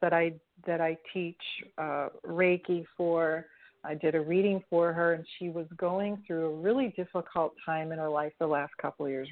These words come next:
really, really challenging and, and painful, and, you know, she was just at that point where she's like, "Oh, you, you know,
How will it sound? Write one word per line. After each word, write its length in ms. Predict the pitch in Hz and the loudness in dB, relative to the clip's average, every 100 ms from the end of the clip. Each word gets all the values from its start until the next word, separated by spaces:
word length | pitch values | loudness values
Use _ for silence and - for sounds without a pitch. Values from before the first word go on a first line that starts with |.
| 156 | -10
really, 320 | 175 202 202 175 | -2 2 4 2
really 360 | 151 151 147 - | 2 0 0 -4
challenging 520 | 151 147 147 151 151 | -8 -6 -6 -4 -4
and, 140 | 143 143 - _ - _ _ _ | -6 -12 -18 _ -20 _ _ _
and 140 | 165 160 - - | 0 0 -6 -4
painful, 680 | 208 208 202 147 139 135 - - - _ - - | 0 0 0 2 2 0 -4 -20 -20 _ -12 0
and, 760 | 185 180 175 175 175 170 180 - 165 | 4 6 6 4 4 0 -2 -6 -8
you 160 | 180 180 | 0 2
know, 180 | 165 160 - | 2 0 -2
she 60 | |
was 120 | 165 165 | -4 -2
just 200 | 208 208 | -4 -2
at 100 | 220 | 0
that 200 | 165 - | 0 -2
point 360 | - 180 175 - | -4 -4 -4 -6
where 680 | 160 170 170 170 165 156 160 | -4 0 2 4 2 0 -4
she's 240 | - - | -12 -10
like, 180 | 151 - | -8 0
"Oh, 340 | 180 190 175 | 4 4 4
you, 320 | 160 160 156 - | 2 -2 -4 -4
you 120 | 165 165 | -6 -6
know, 380 | 151 147 147 | -4 -4 -6